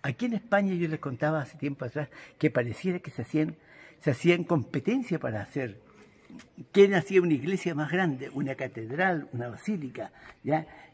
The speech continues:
Y esto es, se encuentra en el pequeño pueblo de Ampudia,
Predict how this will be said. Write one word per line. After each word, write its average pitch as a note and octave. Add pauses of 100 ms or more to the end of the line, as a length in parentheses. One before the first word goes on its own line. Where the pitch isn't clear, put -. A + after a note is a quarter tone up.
Y D#3+
esto A#3
es, - (840)
se -
encuentra G3+ (140)
en C#3 (160)
el C3
pequeño C4+
pueblo A3+
de F#3
Ampudia, A#2